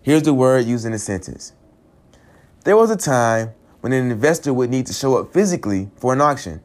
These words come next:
but it's becoming popular to hold tax lien sales online. If the original property owner declares bankruptcy,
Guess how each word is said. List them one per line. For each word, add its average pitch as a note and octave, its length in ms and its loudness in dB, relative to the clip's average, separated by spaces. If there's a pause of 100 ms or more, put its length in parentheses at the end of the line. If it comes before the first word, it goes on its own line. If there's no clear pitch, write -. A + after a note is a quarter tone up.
(640)
but C3+ 140 2
it's D#3 140 -2
becoming C#3+ 420 0
popular C3 680 0
to B2 200 -8
hold A#2 440 0
tax F3 400 -2
lien A#2+ 320 -4
sales G2+ 580 -2 (220)
online. G2+ 500 -4 (1500)
If D3+ 140 -2
the C#3 140 0
original E3+ 440 0
property E3+ 480 0
owner G2+ 480 -4 (140)
declares A#2 460 0
bankruptcy, G#2+ 800 -2